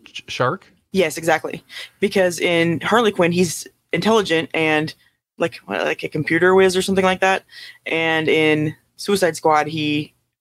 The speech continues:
Speaker 2: is barely verbal, you know?
Speaker 1: I was gonna say,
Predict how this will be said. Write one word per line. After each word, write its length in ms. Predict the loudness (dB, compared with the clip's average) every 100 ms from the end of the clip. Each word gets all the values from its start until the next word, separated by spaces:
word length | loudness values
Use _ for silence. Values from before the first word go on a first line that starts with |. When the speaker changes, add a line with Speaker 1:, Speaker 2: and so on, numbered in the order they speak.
| _
Speaker 2:
is 180 | -4 -4 -6 _ _ _ -4
barely 360 | 0 2 2
verbal, 480 | 0 0 0 -2 -6
you 80 | -4
know? 240 | 0 0 -2 -12 _ _ -4
Speaker 1:
I 140 | 0
was 160 | 0 0
gonna 200 | 0 0
say, 420 | 2 2 4 2